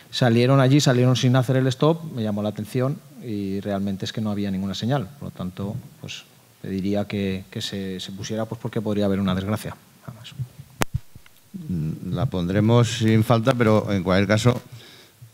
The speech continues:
Speaker 2: yo, mm, creo que aún me acuerdo cuando me dieron el carné y de lo que estudié entonces, cuando uno, eh, accede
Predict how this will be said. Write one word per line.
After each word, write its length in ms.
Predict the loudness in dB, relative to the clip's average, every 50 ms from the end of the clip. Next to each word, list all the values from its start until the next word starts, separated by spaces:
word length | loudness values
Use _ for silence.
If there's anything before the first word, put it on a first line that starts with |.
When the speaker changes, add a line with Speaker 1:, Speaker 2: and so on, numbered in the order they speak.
| -20 -20 _ _ _ _ _ _ _ -16 -14 -12 -12 -10 -12 -12
Speaker 2:
yo, 540 | -12 -10 -8 -8 -6 -6 -4 -4 -6 -6 -8 -10 -12
mm, 1300 | -12 -10 -8 -8 -8 -10 -10 -14 -14 -14 -16 -16 -18 -18 -14 -14 -12 -10 -10 -12 -12 -16 -16 -12 -12
creo 220 | -4 0 0 2 4
que 80 | 4
aún 100 | 4 4
me 100 | 2 2
acuerdo 300 | 0 2 2 2 4 4
cuando 220 | 4 2 2 2 0
me 80 | 0
dieron 200 | 0 0 0 0
el 80 | -2 0
carné 400 | 0 -2 0 2 2 4 4 4 4
y 100 | 4 2
de 160 | 2 2 2
lo 180 | 2 0 -2 -2
que 520 | -2 -2 0 0 0 0 0 0 -2 -2
estudié 320 | -4 -2 -2 0 0 2
entonces, 500 | 0 2 0 0 2 2 2 2 2 0 -6 -16 -20 -20 -20 -20 _ _
cuando 360 | -4 -2 -2 0 0 0 0
uno, 560 | 0 0 2 2 2 2 2 2 2 0 -2 -4
eh, 260 | -4 -2 0 0 0
accede 500 | 0 0 0 2 2 4 4 4 2 0